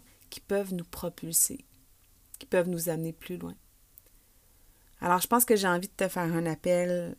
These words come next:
à l'action si jamais t'as tendance à être isolé, seul, euh, si tu ne vois pas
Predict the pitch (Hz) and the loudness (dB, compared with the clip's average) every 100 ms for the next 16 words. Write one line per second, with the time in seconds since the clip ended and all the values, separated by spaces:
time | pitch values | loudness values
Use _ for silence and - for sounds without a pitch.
0 | - 160 160 151 - - 175 180 175 - | -6 -2 0 0 -4 -4 -4 -4 -6 -6
1 | - 170 165 170 180 170 160 156 156 156 | -6 -4 -4 -4 -6 -10 -8 -8 -6 -6
2 | 160 - 151 151 - - - 185 175 180 | -6 -8 -8 -8 -12 -18 -10 -6 -4 -4
3 | 170 175 185 - _ - - _ - - | -4 -6 -8 -14 _ -20 -20 _ -8 -2
4 | - 180 175 175 175 170 _ _ _ _ | 4 6 6 2 -2 -8 _ _ _ _
5 | _ - 165 160 156 156 - 165 180 170 | _ -2 2 4 2 -2 -4 -4 -4 -2
6 | 165 160 - 202 202 | -4 -4 -4 -2 -2